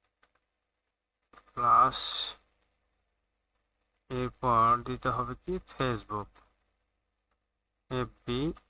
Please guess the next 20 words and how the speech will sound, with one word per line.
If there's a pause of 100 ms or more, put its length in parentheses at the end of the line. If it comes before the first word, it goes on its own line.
(400)
এখানে
একটা (120)
উল্লেখ (180)
করি (600)
যে (180)
আমি (120)
কিছু, (400)
উম, (460)
ই (100)
দিচ্ছি (120)
আর
কি, (1600)
ই (100)
দেখিয়ে
দেবো। (120)
আমি (100)
যেমন (160)
এখানে (260)
উল্লেখ
করেছি